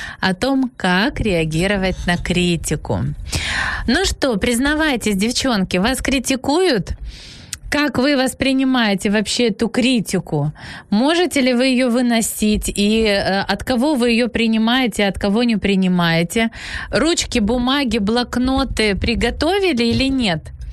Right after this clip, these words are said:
Не приготовили? Тогда не буду начинать эфир. Быстренько приготовили. <laughs> Да.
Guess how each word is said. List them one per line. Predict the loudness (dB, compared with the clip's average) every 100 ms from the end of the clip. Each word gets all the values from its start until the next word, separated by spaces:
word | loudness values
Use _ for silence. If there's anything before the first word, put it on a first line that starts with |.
| -14 -16 -16 -6
Не | 0 0
приготовили? | 0 0 2 2 0 0 2 2 2 2 2 0
Тогда | 0 0 0 2
не | 0
буду | 0 2 2
начинать | 2 2 0 0 0 0
эфир. | -2 0 0 2
Быстренько | 2 2 2 0 -2 0 0 -2
приготовили. | 0 0 0 0 0 2 2 0 -2
<laughs> | -4 -4 -4 -4 -2 0 0 0 -2 -6 -20 -12 -2
Да. | 0 0